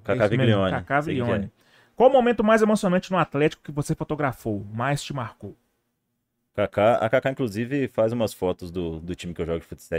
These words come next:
Speaker 1: lá, ela manda bem demais. Faz umas fotos, não só de futebol agora que ela tá aprendendo, mas faz um,
Speaker 2: Uhum.
Speaker 1: umas fotos também de, de book, essas coisas assim, bem massa.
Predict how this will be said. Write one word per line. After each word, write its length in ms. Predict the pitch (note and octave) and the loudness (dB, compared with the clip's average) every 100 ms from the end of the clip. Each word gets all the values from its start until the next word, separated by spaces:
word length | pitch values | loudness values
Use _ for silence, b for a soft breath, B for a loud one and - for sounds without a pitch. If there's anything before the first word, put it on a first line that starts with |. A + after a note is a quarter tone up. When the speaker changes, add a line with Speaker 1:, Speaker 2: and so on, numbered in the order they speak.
| - | -4
Speaker 1:
lá, 100 | E2+ | -2
ela 160 | E2+ F#2+ | -2 -2
manda 180 | F2+ F#2 | -6 -6
bem 140 | F#2 | -8
demais. 560 | G#2 E2 E2 - - _ _ _ _ - | -8 -10 -10 -14 -20 _ _ _ _ -6
Faz 160 | E2+ | -4
umas 280 | F2+ E2 D#2 | -4 -6 -6
fotos, 460 | F2 E2 - - _ _ _ _ _ _ - | -6 -6 -8 -20 _ _ _ _ _ _ -10
não 100 | G2 | -4
só 140 | G#2 | -2
de 100 | F#2 | -2
futebol 400 | - - E2+ F2 | -6 -8 -2 -2
agora 240 | E2+ A2 G#2 | 0 0 0
que 40 | |
ela 60 | F#2+ | -4
tá 100 | F#2 | -4
aprendendo, 380 | F#2 F2 G2+ | -6 -6 -4
mas 160 | A#2 A2 | -4 -4
faz 220 | - A2 | -2 -2
um, 40 | A2 | -2
Speaker 2:
Uhum. 440 | G2 F2 - D#2+ - - | -4 -6 -8 -10 -14 -10
Speaker 1:
umas 200 | F2+ F2+ | -8 -6
fotos 260 | F2+ F2 - | -4 -4 -6
também 280 | E2+ E2 | -8 -8
de, 260 | D#2+ E2 D#2 _ - | -8 -10 -12 _ -16
de 100 | E2 | -12
book, 300 | E2 G#2 F2+ | -6 -6 -6
essas 180 | E2 F2 | -10 -10
coisas 260 | E2 D#2+ | -10 -10
assim, 160 | - E2+ | -10 -10
bem 120 | F#2 | -8
massa. 300 | F#2+ E2 - | -8 -10 -14